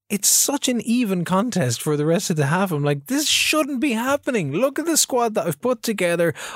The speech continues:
I've found some element of consistency. I've started the same two up top. I've started the same four in midfield. I've virtually started, bar Shula and Koulibaly, I've virtually started the same four, uh,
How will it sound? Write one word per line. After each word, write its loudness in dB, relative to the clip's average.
I've 0
found 0
some 0
element 0
of -4
consistency. 0
I've -4
started 0
the -4
same 0
two 0
up -6
top. -2
I've -4
started 0
the -4
same 0
four 0
in 0
midfield. 0
I've 0
virtually 0
started, 0
bar 0
Shula 0
and -4
Koulibaly, 0
I've -2
virtually 0
started 2
the -6
same 0
four, -2
uh, 2